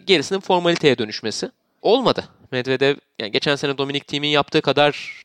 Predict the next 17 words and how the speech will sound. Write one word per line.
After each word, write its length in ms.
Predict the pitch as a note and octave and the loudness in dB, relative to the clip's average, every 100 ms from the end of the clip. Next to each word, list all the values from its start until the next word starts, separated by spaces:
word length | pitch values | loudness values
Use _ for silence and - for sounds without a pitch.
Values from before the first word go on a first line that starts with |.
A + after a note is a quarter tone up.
| B2 | -2
da 80 | |
zorlayamadı. 720 | A2+ A2+ G#2 G#2 F#2+ F2 - - - | 0 0 0 -2 -2 -4 -8 -16 -16
Dominic 420 | G#2 G#2 - - | -12 -12 -12 -18
Thiem 260 | - G#2 G#2 | -12 -6 -2
beş 140 | G2+ | -2
sete 240 | - - | -4 -6
götürmüştü. 580 | F#2 F2 F2+ F2+ - - - _ _ _ - | -8 -8 -12 -14 -14 -16 -18 _ _ _ 2
Biraz 760 | A3 B3 - - - - - - | 4 4 2 -10 -14 -18 -18 -2
tabii 180 | B3 E3+ | 0 0
ki 100 | C3 | -2
şanssızlık. 800 | C3+ B2+ - C3 B2 - - _ _ - | 0 0 -2 -6 -6 -8 -14 _ _ -16
Yani 140 | G2+ | -16
gidip 200 | - A2 - - _ _ _ | -12 -14 -14 -20 _ _ _
final 340 | - A#2+ A#2 | -6 -2 -2
maçında 560 | A2+ - A#2 A2+ A2 - _ _ | -2 -10 -8 -4 -4 -4 _ _
gelmiş 300 | B2+ A#2+ A#2 | 0 0 0
geçmiş 400 | A#2+ - A#2 - | -4 -6 -10 -12